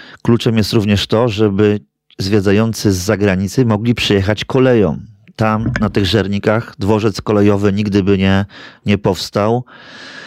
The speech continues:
Y, ciężko się skomunikować komunikacją miejską. W związku z tym ten ośrodek byłby tylko ośrodkiem w-,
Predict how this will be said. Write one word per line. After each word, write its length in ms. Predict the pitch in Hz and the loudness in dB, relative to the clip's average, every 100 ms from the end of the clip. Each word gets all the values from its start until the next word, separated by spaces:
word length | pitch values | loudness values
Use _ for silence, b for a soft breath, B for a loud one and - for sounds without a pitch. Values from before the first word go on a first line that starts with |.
| B B B - | B B B -2
Y, 120 | 110 | 0
ciężko 400 | 92 131 120 - | 2 0 0 -2
się 180 | 110 107 | 0 0
skomunikować 800 | 98 - 107 101 101 113 104 95 | 0 0 2 2 0 0 0 -2
komunikacją 720 | - 104 98 95 104 95 101 | -2 0 2 0 -2 0 0
miejską. 680 | 95 101 90 - 113 117 135 - b _ | 2 2 0 -2 -2 0 -6 -12 b _
W 40 | 98 | -2
związku 320 | 110 - 107 | 0 0 -4
z 100 | - | 0
tym 320 | 113 113 117 - b b _ | 0 0 -2 -10 b b _
ten 180 | 107 104 | 0 0
ośrodek 460 | 95 - 107 110 | 0 0 0 0
byłby 300 | 101 117 110 | 2 2 2
tylko 320 | 101 110 98 110 | 2 0 0 0
ośrodkiem 640 | 95 113 104 110 101 107 | 0 -2 -2 -2 -2 -4
w-, 220 | - - | -12 -6